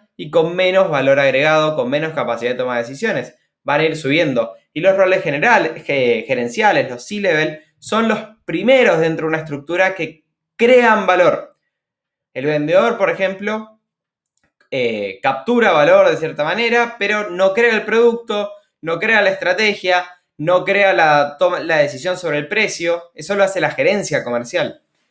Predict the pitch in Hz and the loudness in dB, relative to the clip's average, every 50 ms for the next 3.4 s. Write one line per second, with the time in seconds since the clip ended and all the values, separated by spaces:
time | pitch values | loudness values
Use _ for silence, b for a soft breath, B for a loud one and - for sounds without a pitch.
0 | _ _ _ - 143 143 139 143 160 175 185 202 208 214 202 - - - - - | _ _ _ -2 2 2 2 2 2 -2 -2 -2 -2 -2 -2 -4 -6 -12 -16 -14
1 | - - - - 147 151 147 147 - 214 220 - - - - 151 - 233 233 208 | -14 -14 -14 -12 -8 -8 -8 -6 -6 -4 -4 -4 -2 0 2 2 4 4 4 6
2 | 165 190 - 175 185 180 175 160 156 151 131 147 180 208 214 202 180 147 127 127 | 4 4 4 2 0 -2 -2 -4 -2 -2 -2 -2 0 0 2 4 4 4 4 4
3 | 139 165 175 180 180 170 170 | 2 2 0 -2 -4 -8 -10